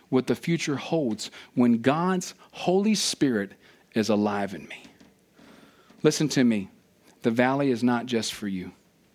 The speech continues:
It's for someone else too. You think that your valley is the place that you're gonna die,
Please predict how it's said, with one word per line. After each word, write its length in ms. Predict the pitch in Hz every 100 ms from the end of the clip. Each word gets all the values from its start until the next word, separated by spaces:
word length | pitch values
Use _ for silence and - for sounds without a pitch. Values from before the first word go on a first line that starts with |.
| _ _ _ _ _ _ -
It's 120 | 107
for 100 | 110
someone 380 | - 113 107 104
else 240 | 101 -
too. 180 | - - - - _ _ _ _ _ _ _ _ _ _ -
You 160 | 147
think 500 | 151 - 175 - - - -
that 180 | 110 -
your 120 | 131
valley 520 | 131 156 160 107 95 _ _ _ _ _ _ -
is 160 | 117
the 80 | -
place 260 | - 139 131
that 120 | 127
you're 140 | 123
gonna 200 | 127 120
die, 400 | 110 113 123 147